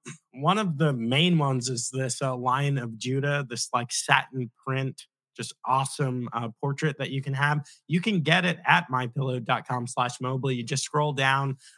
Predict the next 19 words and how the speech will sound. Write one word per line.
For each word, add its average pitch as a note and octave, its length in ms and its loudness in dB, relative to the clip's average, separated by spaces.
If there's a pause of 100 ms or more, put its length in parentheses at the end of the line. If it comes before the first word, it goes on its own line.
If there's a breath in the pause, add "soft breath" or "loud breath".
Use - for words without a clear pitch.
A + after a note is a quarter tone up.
all D3+ 180 2
of D#3 80 2
these D#3+ 160 4
items C#3 500 2
in D#3 340 2
the C3+ 80 -2
green, C3+ 580 -2
bold C3 460 -2 (100)
squares. C3 680 -2
They're A#2 160 -4
here C#3+ 160 0
for C#3 200 -2
a B2 40 -2
limited B2+ 400 -4
time B2+ 420 0
only. C#3 540 -2 (380)
Uh, A#2+ 240 0
I D3+ 180 4
know D3 480 0